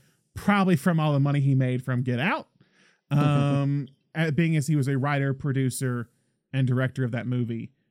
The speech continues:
Speaker 1: uh, based off the Blumhouse kind of model of how you make money off that film. Uh, he has since done Us, he has since done Nope, and he is becoming one of the shining stars of the new directing class of filmmakers we're, as we're talking about. But
Speaker 2: Yeah.
Speaker 1: that leads me to Thomas to ask, what worked about Get Out?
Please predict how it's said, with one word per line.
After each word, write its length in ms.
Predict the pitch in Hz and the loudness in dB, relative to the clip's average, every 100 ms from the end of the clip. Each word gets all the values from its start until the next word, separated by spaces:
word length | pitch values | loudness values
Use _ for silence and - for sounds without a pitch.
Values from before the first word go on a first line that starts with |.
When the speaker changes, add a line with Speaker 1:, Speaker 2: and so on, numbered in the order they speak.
| _ | _
Speaker 1:
uh, 220 | 131 127 | -2 -2
based 320 | 120 135 131 131 | 0 0 0 -2
off 160 | 131 | -4
the 80 | 135 | -4
Blumhouse 560 | 127 127 120 120 123 - | -2 -2 -2 -2 -4 -4
kind 140 | 123 | -2
of 80 | 117 | 0
model 340 | 123 120 117 | 0 0 -2
of 100 | 117 | -4
how 120 | 117 117 | -4 -2
you 160 | 117 | 0
make 160 | 120 107 | -2 0
money 240 | 123 123 | 0 0
off 140 | 123 - | -2 -4
that 200 | 104 - | -8 -6
film. 280 | 117 117 - _ _ - | -6 -6 -10 _ _ -2
Uh, 140 | 135 131 | 0 2
he 120 | 143 | 0
has 120 | 135 | 0
since 280 | - 151 - | 0 -2 -4
done 280 | - 139 123 | -2 0 0
Us, 380 | 143 165 170 - | 0 0 0 -4
he 100 | - | -2
has 140 | 123 - | -2 0
since 260 | 143 123 | -4 -4
done 280 | 131 123 120 | -4 0 2
Nope, 320 | 143 147 - - _ _ _ | 2 2 -2 -10 _ _ _
and 120 | 131 131 | -2 0
he 80 | |
is 120 | 127 131 | 0 -4
becoming 480 | 131 135 131 123 | -6 -2 0 2
one 120 | 127 123 | 2 0
of 120 | 120 | 0
the 140 | 123 | -2
shining 460 | 120 147 127 127 127 | -4 -4 -2 -2 -2
stars 580 | - 123 120 117 117 - | -4 -4 -2 -2 -6 -4
of 560 | 123 120 113 117 - - _ - | -2 0 -2 -4 -10 -20 _ -8
the 180 | 120 113 117 | -4 -4 -2
new 200 | 139 127 | 0 0
directing 500 | 127 123 123 131 127 | -2 -6 -8 -10 -8
class 360 | 120 117 110 | -4 -4 -6
of 80 | 117 | -8
filmmakers 400 | 117 117 113 120 | -6 -4 -6 -6
we're, 140 | 117 - | -8 -6
as 120 | 123 | -6
we're 80 | 117 | -6
talking 300 | 123 113 117 | -6 -6 -6
about. 260 | 104 - - _ _ _ _ _ | -8 -12 -18 _ _ _ _ _
But 80 | 139 | 0
Speaker 2:
Yeah. 60 | 175 | 2
Speaker 1:
that 80 | 190 | 4
leads 240 | 190 180 151 | 4 4 4
me 100 | 147 | 2
to 40 | |
Thomas 460 | 151 143 131 127 - | 2 0 0 -2 -4
to 120 | 131 | -4
ask, 360 | 131 123 127 131 | -2 -2 -6 -2
what 240 | 165 180 | 0 0
worked 340 | 135 147 143 | 0 0 -2
about 300 | 127 127 123 | -4 -4 -4
Get 140 | - 123 | -6 -6
Out? 200 | 113 | -8